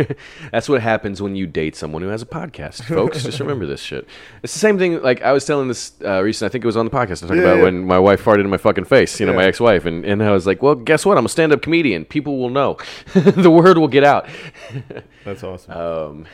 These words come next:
Speaker 1: <laughs> it'd be f-, fucking so great if she was dating someone now that listened to our podcast for some
Speaker 2: <laughs>
Speaker 1: reason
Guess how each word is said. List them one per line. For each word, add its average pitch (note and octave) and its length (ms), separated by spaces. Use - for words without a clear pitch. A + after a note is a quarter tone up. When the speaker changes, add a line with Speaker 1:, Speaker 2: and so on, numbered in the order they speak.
Speaker 1:
<laughs> C3 180
it'd A2+ 200
be A#2 80
f-, G2 200
fucking D#2+ 360
so C#2+ 180
great C2+ 240
if C2 60
she - 100
was C2 100
dating C2 280
someone C#2+ 260
now C2 220
that C2 80
listened C#2 340
to - 420
our D2 120
podcast D2+ 520
for - 60
some E2+ 240
Speaker 2:
<laughs> E2 120
Speaker 1:
reason E2+ 260